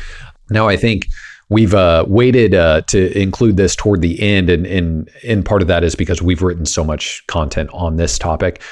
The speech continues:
But another part about just having a good relationship that endures long-term with an advisor is cost and whether or not they are fee only and have a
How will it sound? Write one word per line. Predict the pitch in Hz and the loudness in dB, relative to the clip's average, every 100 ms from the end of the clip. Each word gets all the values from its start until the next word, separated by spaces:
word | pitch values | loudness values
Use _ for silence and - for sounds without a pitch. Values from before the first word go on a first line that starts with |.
| - - | -20 -16
But | - 95 | -2 0
another | 92 104 107 | 2 2 2
part | 92 101 90 | 2 2 2
about | 80 87 85 80 | 2 0 0 0
just | 87 - - - | -4 -4 -10 -6
having | 104 95 | -2 0
a | 90 | 0
good | 85 85 98 95 98 104 - | 0 0 2 4 4 0 0
relationship | 90 82 92 - 92 82 80 - | 0 2 2 0 -4 -4 -4 0
that | 85 | -2
endures | 87 82 120 127 101 85 - | 0 0 2 4 4 2 -2
long-term | 87 87 87 95 98 98 98 101 | -4 0 2 2 0 -2 0 0
with | 101 | 0
an | 101 101 | 0 -2
advisor | 98 117 151 107 101 98 - | 0 0 0 2 2 2 0
is | 95 87 78 | 0 0 0
cost | - - - 92 95 113 151 - - _ - | -6 -12 -6 -2 0 0 -2 -4 -8 _ -6
and | 139 156 135 98 95 95 - | 0 2 2 2 2 0 -4
whether | 90 87 101 107 113 | -2 2 2 4 4
or | 110 | 4
not | 101 98 | 2 0
they | 90 85 | 2 2
are | 80 | 0
fee | - 107 113 135 | -2 2 2 4
only | 110 95 92 92 92 - - | 2 2 2 0 0 -2 -4
and | 87 | -2
have | 92 90 | 0 0
a | 82 | 0